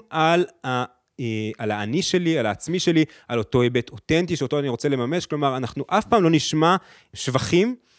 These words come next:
לא נשמע את מיל מתאר את החברה בצבעים חיוביים, בצבעים שמעודדים את האדם לקחת חלק בעשייה חברתית, לקחת חלק בעיצוב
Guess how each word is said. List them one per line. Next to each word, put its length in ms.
לא 80
נשמע 320
את 120
מיל 140
מתאר 320
את 100
החברה 540
בצבעים 1120
חיוביים, 760
בצבעים 440
שמעודדים 880
את 140
האדם 440
לקחת 380
חלק 400
בעשייה 580
חברתית, 540
לקחת 340
חלק 280
בעיצוב 680